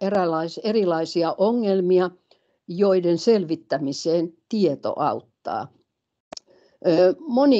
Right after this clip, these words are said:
ihminen on sotkenut ruoansulatuksensa vaan siksi, että, ö, syö itselle sopimattomia aineita.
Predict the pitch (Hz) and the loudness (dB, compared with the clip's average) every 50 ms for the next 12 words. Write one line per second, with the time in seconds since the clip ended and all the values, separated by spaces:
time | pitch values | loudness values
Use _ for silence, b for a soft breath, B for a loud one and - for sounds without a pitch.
0 | 165 185 175 165 165 175 165 170 170 175 165 165 175 180 180 170 - 202 170 170 | 4 2 2 2 2 2 2 2 2 2 2 2 2 2 2 0 0 -2 -4 -4
1 | - - 165 151 156 160 156 175 185 175 160 147 131 139 156 - 170 151 135 127 | -2 -4 -2 0 0 -2 -4 -2 -2 -2 -2 -2 -4 -6 -8 -8 -6 -4 -4 -4
2 | 139 - 139 135 - 190 156 165 - 180 175 175 202 185 175 165 175 180 - - | -4 -6 -12 -12 -10 -8 -8 -6 -4 -4 -2 0 0 0 0 -2 -4 -6 -8 -10
3 | - 190 180 180 180 - - 180 175 180 190 180 180 _ _ - 202 196 202 _ | -2 -2 -2 -2 -4 -4 -2 -2 0 0 -2 -4 -4 _ _ -2 -2 -2 -2 _
4 | _ _ _ _ _ _ _ _ _ - 185 190 185 185 190 190 196 202 - _ | _ _ _ _ _ _ _ _ _ -8 -4 -2 0 2 0 0 -2 -4 -10 _
5 | _ _ _ _ _ _ _ - - - - 254 247 226 202 190 180 196 - - | _ _ _ _ _ _ _ -20 -14 -6 -2 2 4 4 4 4 0 -2 -4 -4
6 | 269 269 - - - 143 143 127 143 165 - - 190 180 180 - 127 143 135 143 | -4 -4 -4 -12 -12 -10 -10 -10 -10 -10 -6 -2 -2 -2 -2 -4 -10 -10 -10 -10
7 | 147 - _ _ - - 135 135 135 143 143 143 151 - 151 143 120 117 113 - | -12 -16 _ _ -12 -10 -8 -8 -8 -8 -8 -8 -8 -8 -8 -8 -8 -8 -12 -18
8 | - _ - - _ _ _ - | -20 _ -20 -20 _ _ _ -20